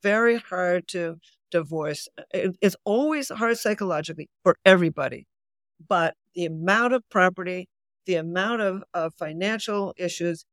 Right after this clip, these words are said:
and the lack of support for children is certainly there.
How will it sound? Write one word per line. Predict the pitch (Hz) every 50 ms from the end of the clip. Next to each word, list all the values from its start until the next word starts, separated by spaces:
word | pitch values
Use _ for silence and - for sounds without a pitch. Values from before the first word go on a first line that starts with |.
| _ -
and | 180 170 160
the | 165 156
lack | 156 160 180 196 226 240 -
of | 220 208 185
support | - 208 196 - 196 190 185 -
for | - - 190
children | 175 - - 165 160 156 160 160 165 - _ _ _ _ _ _ -
is | 185 170 160
certainly | - 190 175 160 - 170
there. | 160 170 160 143